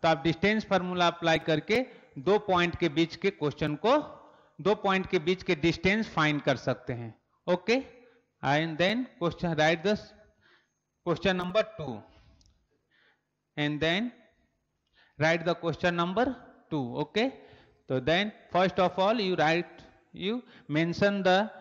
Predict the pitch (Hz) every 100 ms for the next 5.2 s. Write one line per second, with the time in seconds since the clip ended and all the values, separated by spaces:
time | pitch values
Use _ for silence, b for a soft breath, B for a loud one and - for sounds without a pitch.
0 | - - _ - 170 156 214 240 254 -
1 | 151 160 165 247 269 - 147 139 - 135
2 | - - 151 151 220 254 - - b b
3 | b b - 160 208 220 151 160 151 139
4 | 156 160 226 277 - 143 147 131 135 120
5 | 120